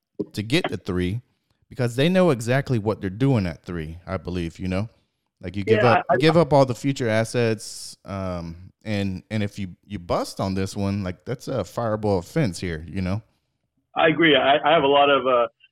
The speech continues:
Speaker 2: uh, like I said, I was born in the Bay Area. I have a lot of family that are Niner fans. I'm not a Niner fan. I, I follow them a little bit. And ev-, every person I've talked to who's a Niner fan has pretty much told me that,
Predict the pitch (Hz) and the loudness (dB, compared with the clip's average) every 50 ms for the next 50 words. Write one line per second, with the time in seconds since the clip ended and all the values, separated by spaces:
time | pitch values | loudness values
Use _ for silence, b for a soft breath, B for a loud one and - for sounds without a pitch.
0 | _ _ - 127 131 131 135 131 127 139 135 135 135 135 - 131 135 139 135 135 | _ _ -6 -4 -2 -2 -2 -2 2 2 4 4 4 2 2 2 2 2 2 2
1 | 131 135 127 127 131 131 131 127 123 127 123 123 123 123 127 131 127 127 127 127 | 2 4 4 6 6 6 6 6 6 4 4 4 4 4 6 6 6 4 4 2
2 | - - 131 127 123 127 123 123 123 120 120 123 123 123 123 123 - 123 120 117 | 2 0 0 0 2 2 4 4 4 2 2 2 2 2 0 0 0 0 0 2
3 | 127 123 123 127 127 123 120 123 120 123 123 120 120 120 117 - 127 123 123 120 | 4 2 4 2 2 2 2 2 2 2 0 0 0 0 -2 0 0 0 2 2
4 | 117 120 - - 127 - _ 139 135 127 120 117 120 120 120 123 123 120 120 110 | 0 0 -2 -4 -6 -2 _ 2 4 4 4 4 4 2 2 2 2 2 2 4
5 | 120 120 117 - B B B B B B B _ - - - - - 135 139 139 | 4 2 2 0 B B B B B B B _ -6 -6 -4 -4 0 2 2 2
6 | 135 - - 151 147 151 156 151 160 151 147 147 135 131 131 123 - - 123 123 | 2 2 2 2 4 4 2 4 4 2 2 2 2 2 2 2 2 2 2 2
7 | 120 - 135 131 120 120 117 113 123 123 117 - 127 120 117 117 - - 131 127 | 2 2 2 0 2 2 0 0 0 -2 -2 -2 -2 -2 -2 -4 -6 -4 -4 -2
8 | 123 120 - - 131 123 120 120 123 120 120 120 117 113 120 | -2 -4 -2 0 2 2 2 2 2 2 2 4 4 2 2